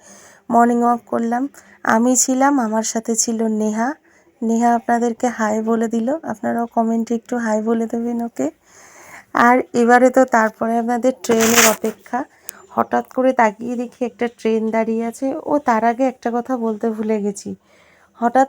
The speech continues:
তাকিয়ে দেখি বাংলাদেশের ট্রেন যাচ্ছে। বাংলাদেশের ট্রেনটাকে উপভোগ করলাম, খুব ভালো লাগলো। পুরো সবুজ,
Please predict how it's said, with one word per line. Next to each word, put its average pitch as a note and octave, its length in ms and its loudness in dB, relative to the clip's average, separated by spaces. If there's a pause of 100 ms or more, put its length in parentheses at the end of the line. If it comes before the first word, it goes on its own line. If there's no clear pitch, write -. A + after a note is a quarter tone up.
তাকিয়ে B3+ 400 6
দেখি C#4+ 320 0 (160)
বাংলাদেশের A#3+ 800 2
ট্রেন A#3+ 320 0
যাচ্ছে। G#3 460 -4 (800)
বাংলাদেশের A#3+ 720 0
ট্রেনটাকে A3+ 480 -4
উপভোগ A#3 580 -2
করলাম, A#3 380 -8
খুব B3 240 -8
ভালো G#3+ 280 -6
লাগলো। A3 340 -4
পুরো A3 340 -8
সবুজ, G#3+ 540 -10